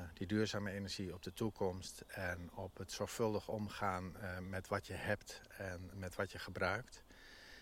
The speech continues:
En als ik die woorden nu inderdaad op mijzelf leg,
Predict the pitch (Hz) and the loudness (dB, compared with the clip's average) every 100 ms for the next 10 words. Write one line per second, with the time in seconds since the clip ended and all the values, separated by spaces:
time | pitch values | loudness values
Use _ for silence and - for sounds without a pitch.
0 | - 98 98 95 101 92 98 110 101 110 | -8 -2 0 2 2 2 4 6 8 8
1 | 104 98 98 98 101 98 98 98 92 107 | 8 4 2 2 4 4 8 8 6 2
2 | 104 98 92 104 104 - 85 82 - | 2 2 4 6 4 4 2 2 0